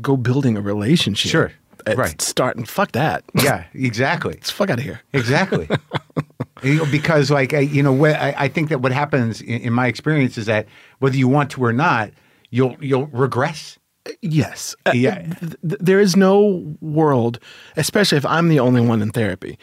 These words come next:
Speaker 2: Right.
Speaker 1: where that relationship is going to be any different than it already has been.
Speaker 2: Awful. The, just the idea of it.
Speaker 1: Oh, my God.
Speaker 2: Right?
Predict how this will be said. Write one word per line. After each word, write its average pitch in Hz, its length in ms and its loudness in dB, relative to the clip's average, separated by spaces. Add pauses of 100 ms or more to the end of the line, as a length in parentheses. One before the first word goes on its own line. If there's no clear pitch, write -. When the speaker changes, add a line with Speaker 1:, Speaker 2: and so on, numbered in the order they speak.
Speaker 2:
Right. 113 280 0
Speaker 1:
where 135 200 4
that 135 220 0
relationship 131 460 -2
is 120 100 -4
going 127 240 0
to 123 80 -6
be 113 200 -6
any 120 180 0
different 113 400 -4
than 107 100 -2
it 101 100 -6
already 98 340 -8
has - 260 -14
been. - 260 -16
Speaker 2:
Awful. 151 420 -4 (120)
The, 131 120 0
just 156 280 -8
the 147 100 2
idea 117 420 0
of 85 140 -4
it. - 320 -20
Speaker 1:
Oh, - 180 -20
my - 160 -20
God. - 240 -20 (120)
Speaker 2:
Right? 156 360 -2